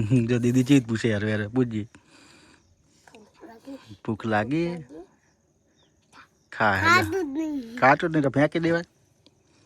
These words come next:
Speaker 1: હવે મૂકી દો આપણે જવાનું વગર, હેલો. ચાલો. કાલે એવું કરે? ના, આપણે કૂતરા ખાઈ જાય.
Speaker 2: ના.
Speaker 1: હમ.
Speaker 2: હું બહાર ના મેકું, એકલો જ આવું.
Speaker 1: એમ?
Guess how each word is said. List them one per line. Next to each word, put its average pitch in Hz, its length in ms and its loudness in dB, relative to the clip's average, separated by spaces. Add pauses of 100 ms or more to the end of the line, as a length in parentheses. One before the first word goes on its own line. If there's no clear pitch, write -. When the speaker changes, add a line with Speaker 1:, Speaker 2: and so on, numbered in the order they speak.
(800)
Speaker 1:
હવે 123 100 8
મૂકી 139 260 6
દો 151 80 10
આપણે 135 220 10
જવાનું 120 300 6
વગર, 104 180 0
હેલો. 110 200 -2 (1300)
ચાલો. 123 260 2 (1900)
કાલે 107 200 0
એવું 156 120 4
કરે? 120 200 0 (960)
ના, 95 380 -4
આપણે 101 180 -2
કૂતરા 107 340 -2
ખાઈ 123 160 -2
જાય. 107 180 -6 (580)
Speaker 2:
ના. 233 300 -18 (260)
Speaker 1:
હમ. 104 380 -4 (560)
Speaker 2:
હું 302 360 -12
બહાર 311 240 -2
ના 359 200 -2
મેકું, 285 480 -14
એકલો 320 440 -10
જ 254 60 -14
આવું. 240 240 -10 (180)
Speaker 1:
એમ? 120 300 -6